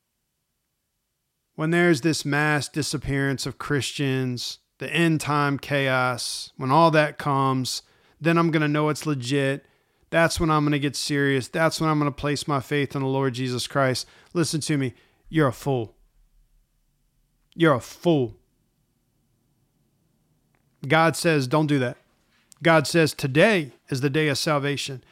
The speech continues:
Today is the day that you need to come into his ark by placing your heart faith in the Lord Jesus Christ." Today, he says, "Call on the Lord Jesus Christ and ask him to save you."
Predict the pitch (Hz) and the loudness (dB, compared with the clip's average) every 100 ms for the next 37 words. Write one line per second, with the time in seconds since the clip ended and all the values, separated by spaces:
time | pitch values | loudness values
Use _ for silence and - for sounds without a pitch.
0 | _ - 151 160 214 185 180 156 131 143 | _ -6 0 4 4 4 2 -2 -2 -2
1 | 151 143 131 127 160 160 156 143 156 151 | 0 -2 -4 -4 0 0 0 -2 0 0
2 | 139 123 147 127 143 139 143 127 - 151 | 0 0 0 4 2 2 -2 -6 -4 -4
3 | - 147 131 117 147 - 147 135 131 131 | -2 -2 0 0 0 0 -4 -2 -4 -2
4 | 135 135 127 131 123 - 139 123 117 - | 0 0 -2 -4 -6 -4 -2 -2 -4 -10
5 | - _ _ _ _ _ _ _ _ _ | -14 _ _ _ _ _ _ _ _ _
6 | _ _ _ - 156 170 214 180 135 - | _ _ _ -2 2 4 4 2 -2 -6
7 | 147 - 170 143 127 - - _ _ _ | -6 0 0 0 -2 -8 -10 _ _ _
8 | _ _ _ - 175 196 170 151 139 139 | _ _ _ 0 4 6 6 4 2 0
9 | 139 120 135 123 117 - 139 143 - - | 0 0 -4 -4 -8 -6 -8 -8 -12 -14
10 | - _ _ _ _ _ _ _ 143 147 | -20 _ _ _ _ _ _ _ -2 0
11 | 151 - 147 135 - 156 139 127 151 | 0 0 -2 -2 -2 0 0 -4 -12